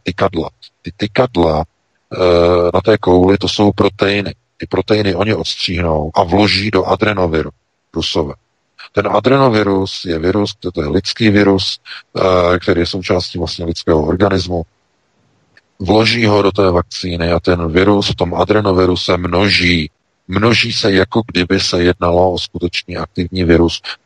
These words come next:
Způsobí to mírnou nemoc. Takhle fungují ruské vakcíny. Západní vakcíny fungují na jiném principu. Fungují na principu takzvaného bezpříznakového očkování, na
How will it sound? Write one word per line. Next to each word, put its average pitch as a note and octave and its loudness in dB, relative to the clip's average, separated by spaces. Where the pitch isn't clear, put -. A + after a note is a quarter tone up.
Způsobí F#2 -2
to F2 0
mírnou E2+ 2
nemoc. D#2+ -2
Takhle - 2
fungují F#2+ 2
ruské F2+ 0
vakcíny. E2 -4
Západní G#2 0
vakcíny D#2 -8
fungují G#2+ -2
na G2+ 0
jiném G#2 2
principu. - -12
Fungují G#2+ 0
na F#2 2
principu G2+ -2
takzvaného F2+ 0
bezpříznakového F#2 -2
očkování, F2+ 0
na D#2+ 2